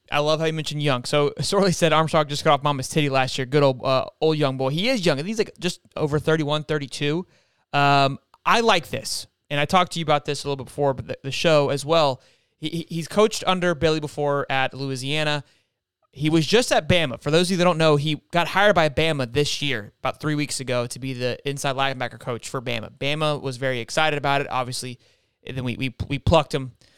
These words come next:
from, from the grasp of Saban. So Saban was looking at him. That should be a good sign. He's also coached under,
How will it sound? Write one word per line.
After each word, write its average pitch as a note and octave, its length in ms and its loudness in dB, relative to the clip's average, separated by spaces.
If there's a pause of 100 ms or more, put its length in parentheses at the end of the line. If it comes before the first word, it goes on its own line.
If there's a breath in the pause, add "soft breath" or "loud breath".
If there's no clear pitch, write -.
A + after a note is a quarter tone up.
(160 soft breath)
from, C3 320 -2
from C3 160 -10
the B2 80 -4
grasp C#3+ 400 0
of C3 80 -8
Saban. C#3 420 -4
So C#3 140 -2
Saban C#4 340 2
was A3 160 2
looking E3+ 220 2
at D3 140 4
him. C#3+ 220 0
That F3+ 200 0
should F#3 120 -4
be E3 120 -2
a D3 40 -4
good C#3+ 200 0
sign. A#2 300 -2
He's C3 140 -8
also F3 300 4
coached E3 380 -4
under, D3+ 420 -2